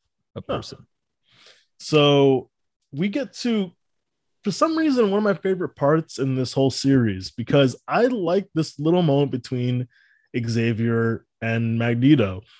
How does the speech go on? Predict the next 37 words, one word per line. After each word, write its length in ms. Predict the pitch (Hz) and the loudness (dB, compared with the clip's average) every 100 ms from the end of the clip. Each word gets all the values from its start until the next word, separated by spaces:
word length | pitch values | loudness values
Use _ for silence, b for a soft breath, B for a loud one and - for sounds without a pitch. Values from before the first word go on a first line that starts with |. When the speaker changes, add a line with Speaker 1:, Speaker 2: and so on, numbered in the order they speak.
| - | -10
Speaker 2:
It's 140 | 113 | -2
Speaker 1:
where 80 | 120 | 0
Speaker 2:
great. 120 | 95 | 2
Speaker 1:
he's 120 | 131 139 | 4 4
just 160 | 139 | 2
kinda 120 | 165 156 | 4 6
like, 220 | 143 - _ _ _ _ _ - | 4 2 _ _ _ _ _ -8
"Are 100 | - | 0
you 120 | 190 269 | 4 6
ever 160 | 330 | 6
tired 480 | - - 117 143 190 | 2 -2 2 4 4
of 100 | 196 | 2
this? 500 | 208 240 - - - _ | 2 0 -4 -10 -14 _
Like, 220 | 135 127 - | -6 -6 -6
the 160 | 120 - _ | -8 -8 _
constant, 760 | - - 180 190 - 135 110 98 | -14 -4 0 0 0 -2 -2 -4
just, 440 | - 127 - - _ _ _ - - | -4 -4 -4 -12 _ _ _ -16 2
we're 240 | 185 180 - | 2 2 6
always 380 | 202 196 180 | 8 10 10
doing 360 | 135 175 143 107 | 6 6 6 2
this." 380 | 90 - - - - 110 | -8 -16 -18 -20 -10 -4
Speaker 2:
Yeah. 120 | 104 | 6
Speaker 1:
Especially 360 | 240 247 269 | 6 6 4
between 440 | 202 180 208 196 175 | 4 2 4 4 2
two 220 | - 202 | 0 4
guys 460 | 160 175 135 127 - _ | 4 6 4 0 -6 _
who 100 | 175 | -2
got 240 | 160 160 - | 0 -2 -4
to 100 | 185 | -6
watch 460 | 131 156 151 - | -2 -2 -2 -4
multiple 600 | 135 151 185 180 160 147 | -4 -2 -2 -4 -4 -4
lives 500 | 143 170 180 123 123 | -4 -2 0 0 -2
where 160 | 123 135 | 0 2
they 180 | 143 131 | 2 0
did 260 | 160 160 | -2 -6
this. 380 | 101 - - - _ | -12 -14 -16 -16 _
Speaker 2:
Yep. 300 | 95 101 | -8 -6